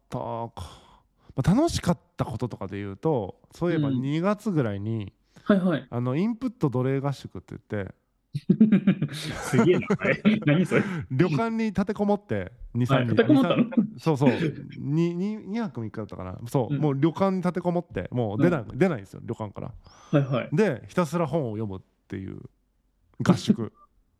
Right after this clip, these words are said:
Speaker 2: <laughs> へえ、あ、それすごいな。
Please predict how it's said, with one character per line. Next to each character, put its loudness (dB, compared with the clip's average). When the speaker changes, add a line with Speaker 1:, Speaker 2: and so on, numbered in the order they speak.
Speaker 2:
<laughs> -4
へ 4
え、 -2
あ、 -2
そ -2
れ 2
す -4
ご 2
い 2
な。 -6